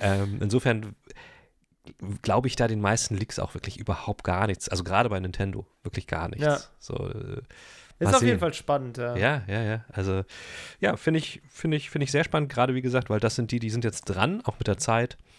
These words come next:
Speaker 1: äh, mit einer ganz neuen Konsole. Mit Cycle Refresh sollte jetzt tatsächlich dann so dieses nächstes Jahr bei den, bei den anderen, sag ich schon, theoretisch losgehen. Xbox glaube ich nicht dran, PlayStation glaube ich schon irgendwie, aber es kann auch sein, dass es so eine kleine Variante wird, die man vielleicht gar nicht so richtig wahrnimmt. Ob das jetzt richtig so eine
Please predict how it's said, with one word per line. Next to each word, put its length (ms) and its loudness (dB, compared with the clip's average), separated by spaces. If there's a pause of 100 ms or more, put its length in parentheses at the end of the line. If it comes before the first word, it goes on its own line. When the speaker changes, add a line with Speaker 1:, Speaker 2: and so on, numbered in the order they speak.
(340)
Speaker 1:
äh, 120 4
mit 180 0
einer 140 4
ganz 300 2
neuen 200 0
Konsole. 380 -4
Mit 180 2
Cycle 280 2
Refresh 580 0 (540)
sollte 480 2
jetzt 240 -2
tatsächlich 340 2
dann 160 2
so 80 0
dieses 300 -2
nächstes 300 0
Jahr 240 2 (100)
bei 120 4
den, 320 0
bei 120 2
den 160 0
anderen, 320 2
sag 160 4
ich 60 -2
schon, 220 -2
theoretisch 420 2
losgehen. 460 2
Xbox 300 -2
glaube 200 2
ich 40 -2
nicht 120 -4
dran, 220 0
PlayStation 440 0
glaube 160 0
ich 80 -4
schon 280 0
irgendwie, 520 0
aber 140 2
es 120 -2
kann 180 0
auch 140 0
sein, 140 0
dass 100 0
es 100 -4
so 100 -2
eine 220 0 (920)
kleine 340 2
Variante 520 2
wird, 220 0
die 80 -2
man 200 2
vielleicht 260 -4
gar 100 2
nicht 80 2
so 60 0
richtig 240 -6
wahrnimmt. 420 0
Ob 140 -4
das 140 -4
jetzt 220 -4
richtig 280 -6
so 80 0
eine 180 -2